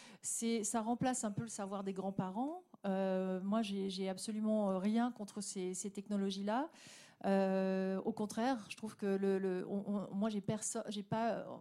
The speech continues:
on a, personne m'a dit, « Ça, c'est cette plante, ça, c'est cette plante. » Enfin, il a fallu que j'aille trouver.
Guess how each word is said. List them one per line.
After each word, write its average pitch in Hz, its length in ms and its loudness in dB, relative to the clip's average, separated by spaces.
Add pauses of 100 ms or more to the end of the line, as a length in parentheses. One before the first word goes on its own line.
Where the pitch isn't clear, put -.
(220)
on 196 120 -4
a, 196 200 -4
personne 214 340 -4
m'a 196 140 0
dit, « 220 200 -4
Ça, 240 140 -8
c'est 202 160 -8
cette 185 240 -8
plante, 240 280 -2
ça, 214 100 -10
c'est 190 140 -14
cette 180 220 -12
plante. » 226 320 -6
Enfin, 190 220 -8
il 202 80 -4
a 185 60 -4
fallu 202 200 -8
que 196 60 -10
j'aille 185 220 -6
trouver. 214 440 -4